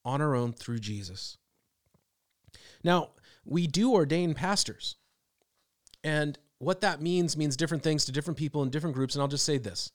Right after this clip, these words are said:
The word ordination, the word ordination just means to make somebody a priest or minister.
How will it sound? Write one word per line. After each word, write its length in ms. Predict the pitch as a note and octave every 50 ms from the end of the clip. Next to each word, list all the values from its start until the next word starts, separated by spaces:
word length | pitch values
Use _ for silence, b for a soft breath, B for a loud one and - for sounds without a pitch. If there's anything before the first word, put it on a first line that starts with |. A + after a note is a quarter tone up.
| B B B B B B B B B
The 80 | C3+
word 380 | A#2+ B2 D#3 F3+ G3 G#3 G#3 F#3+ - -
ordination, 800 | D3+ F3 F#3+ F#3+ G3 G3 D3+ C3 A2+ G#2 - - G2 E2+ G2 G#2 - _ _ _ _ _ _ _ _ _ _ _
the 80 | - C3
word 260 | B2+ E3 F#3+ G#3 G3
ordination 680 | F3 F3+ F3 E3+ E3 D3 C3 B2+ B2+ - - C#3+ C3+
just 300 | A#2 B2+ C3+ C#3+ - -
means 380 | C3 B2 B2 B2+ C3 B2 - -
to 380 | - - - B2 A#2 A2+ A2 -
make 240 | A2 A2+ A#2+ C3 -
somebody 460 | - - A#2+ A2+ G#2+ A2+ A2 A2+ A#2 -
a 60 | A2+
priest 360 | - - - A#2+ G#2+ - -
or 60 | A#2
minister. 460 | A2 A2 G2+ G#2 G#2 - - - -